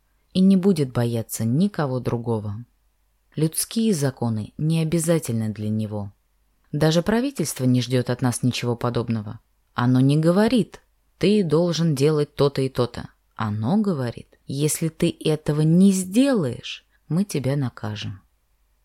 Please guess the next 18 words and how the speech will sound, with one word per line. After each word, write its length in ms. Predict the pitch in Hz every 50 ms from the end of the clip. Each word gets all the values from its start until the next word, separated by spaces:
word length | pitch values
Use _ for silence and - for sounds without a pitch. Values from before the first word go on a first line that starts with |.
| _ _ -
Мы 120 | 151 151
так 280 | - - 165 - - 165
низко 420 | 165 170 160 139 - - - 123
пали, 580 | - _ - 180 190 196 190 139 110 107 - _ _ _
что 240 | - - - - 147
считаем 420 | 131 - - 147 - 175 175 165 147
своим 460 | - - 147 147 151 147 143 135 135
долгом 460 | 151 165 208 226 208 156 131 135 120
и 260 | - - - 143 131
верой 680 | 123 120 123 127 156 196 226 226 202 156 127 131 131 _
исполнение 760 | - 139 131 - - 131 127 123 127 131 143 160 170 160 143
людских 480 | 123 117 120 - - - - - 123 127
законов. 640 | 123 123 127 - - - 107 104 101 107 - - _ _ _ _ _ _ _ _ _ _ _ _ _ -
Если 380 | - 127 147 220 226 - 254
только 400 | 226 - - 190 151 - - 117
человек 480 | - - - 156 170 185 208 226 - -
сможет 420 | - - 196 196 190 180 185 -
осознать, 720 | 185 175 - - 185 170 160 175 165 139 113 - - -